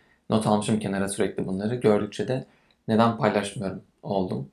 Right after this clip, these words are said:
Ee, sonuçta merak ettiğim konularmış. Sizlerle paylaşayım. Şimdi bugün bunu paylaşmadan önce küçük bir şey de söylemek istiyorum. Geçtiğimiz gün, e, arabadayken bir anda Power F M'i açtım ve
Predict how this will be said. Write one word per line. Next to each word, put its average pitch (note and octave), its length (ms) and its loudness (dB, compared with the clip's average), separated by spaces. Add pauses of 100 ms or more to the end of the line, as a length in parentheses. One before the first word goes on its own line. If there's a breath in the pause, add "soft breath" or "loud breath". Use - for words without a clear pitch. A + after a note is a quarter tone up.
(520)
Ee, G2 360 -4
sonuçta B2+ 340 -2
merak G#2+ 340 4
ettiğim G#2+ 240 -4
konularmış. G#2 760 0
Sizlerle G#2+ 460 2
paylaşayım. G#2 480 2 (340)
Şimdi C#3+ 600 -2 (300)
bugün B2 260 4
bunu D3 160 2
paylaşmadan C#3+ 460 6
önce D3 160 0
küçük - 260 -8
bir C#3 280 4
şey A#2+ 280 4
de - 240 2 (200)
söylemek G2 420 0
istiyorum. C3+ 600 0 (280)
Geçtiğimiz B2 460 0
gün, C#3+ 320 -2 (200)
e, G#2 440 0
arabadayken A2+ 640 4
bir A#2 60 2
anda A2+ 220 2
Power A2+ 300 4
F A2 100 2
M'i A2+ 100 4
açtım A2+ 460 -2 (260)
ve G#2+ 380 2